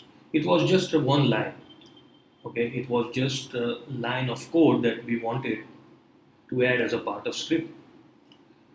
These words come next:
Okay, so if that's the only requirement, then better is to just write a small function and call it inside the keyword test and run it from keyword test. Okay, so that,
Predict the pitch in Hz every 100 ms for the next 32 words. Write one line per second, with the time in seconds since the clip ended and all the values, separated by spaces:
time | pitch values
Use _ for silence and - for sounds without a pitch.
0 | - _ _ _ _ 117 - - - -
1 | - - - - 170 190 - - 139 151
2 | - - 180 160 156 160 131 - 147 127
3 | 110 123 147 - 131 131 143 143 143 -
4 | - 143 135 156 170 175 - 156 147 143
5 | 131 135 - 131 127 131 - - 123 127
6 | 135 151 143 - 156 131 127 127 - -
7 | - _ _ - 147 151 147 - 123 -
8 | 117 117 110 117 110 113 123 135 - 117
9 | 113 127 151 - 123 107 - 113 98 -
10 | - - - - - - - 117 131 151
11 | - - - - - - - - 127 127
12 | 135 -